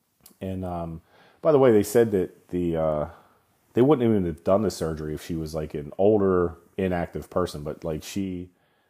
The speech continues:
she would camp, she would go, you know, with her friends, she would go on cruises. She was just in Aruba, I think, for a week. I mean, it's just crazy. So,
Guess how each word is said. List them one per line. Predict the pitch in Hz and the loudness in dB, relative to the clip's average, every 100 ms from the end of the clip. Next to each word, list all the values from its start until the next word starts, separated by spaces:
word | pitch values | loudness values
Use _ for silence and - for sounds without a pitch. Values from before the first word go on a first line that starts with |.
| _ _ _ _ | _ _ _ _
she | - 135 | -6 -4
would | 101 | -4
camp, | - 107 101 98 - | -6 -8 -6 -8 -10
she | - | -8
would | 92 85 | -8 -8
go, | 87 82 82 85 | -10 -10 -10 -10
you | 95 | -10
know, | |
with | 85 80 | -10 -12
her | |
friends, | - 104 95 92 | -10 -8 -6 -8
she | 92 | -12
would | 82 | -12
go | 82 78 | -12 -14
on | 76 | -14
cruises. | - 98 90 90 85 | -10 -8 -6 -8 -8
She | 101 | -10
was | 92 | -8
just | 101 95 | -8 -10
in | 95 | -12
Aruba, | 78 76 90 87 | -14 -12 -10 -8
I | 85 | -10
think, | 80 82 82 | -12 -16 -18
for | - 78 76 | -16 -14 -14
a | - | -16
week. | 73 87 85 _ _ _ | -14 -12 -14 _ _ _
I | 76 | -18
mean, | 76 73 - _ _ _ - | -18 -18 -20 _ _ _ -20
it's | - | -20
just | - - | -20 -18
crazy. | 78 71 65 | -14 -14 -16
So, | - 95 87 | -10 -8 -10